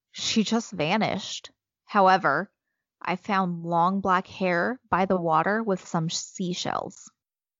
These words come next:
They had the same petroglyphs carved into them. I'm never going back to another beach. I'm never going near the ocean again. Believe it or not, but I'm obsessively reading about this stuff.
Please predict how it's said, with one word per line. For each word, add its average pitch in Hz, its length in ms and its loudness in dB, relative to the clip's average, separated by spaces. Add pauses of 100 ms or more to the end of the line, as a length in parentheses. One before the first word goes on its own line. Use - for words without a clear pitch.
(220)
They 190 160 2
had 202 240 0
the 185 80 2
same 202 480 -2 (100)
petroglyphs - 800 -2
carved 165 300 0
into 160 260 -6
them. 113 320 -4 (1200)
I'm 185 220 0
never 139 240 0
going 156 240 0
back 156 220 0
to - 120 -6
another 170 240 0
beach. - 480 -8 (220)
I'm 175 400 2
never 165 580 0
going 165 280 2
near 160 180 0
the 151 180 0
ocean 156 300 0
again. 143 420 0 (520)
Believe 175 280 0
it 208 80 0
or 185 140 4
not, 160 320 4 (260)
but 175 140 2
I'm 185 220 2
obsessively 180 760 -2
reading 160 280 -4
about - 240 -2
this - 120 -14
stuff. - 420 -4